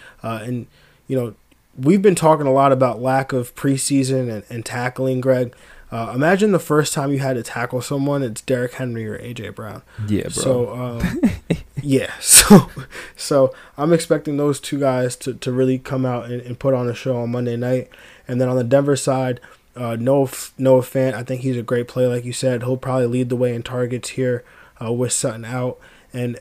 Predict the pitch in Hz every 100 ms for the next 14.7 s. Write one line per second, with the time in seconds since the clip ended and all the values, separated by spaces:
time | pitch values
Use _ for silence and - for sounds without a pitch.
0 | - 123 170 190 165 139 127 147 143 143
1 | 139 131 123 120 113 127 120 135 127 135
2 | 131 123 120 127 123 127 131 120 - 120
3 | 104 - - - 151 143 139 - 139 131
4 | 131 117 113 127 123 - - 131 120 113
5 | 117 127 131 131 131 131 - 131 131 131
6 | 127 135 123 139 131 127 123 _ - _
7 | - 113 117 113 110 120 _ - 131 120
8 | 104 - 131 131 123 139 135 - 135 135
9 | 143 143 139 135 139 135 139 139 139 127
10 | 123 117 120 - 139 131 127 120 104 _
11 | _ 127 120 113 120 135 123 113 123 120
12 | - 123 117 - - _ - 127 127 -
13 | 131 120 113 127 131 147 143 139 - -
14 | - _ - 135 120 107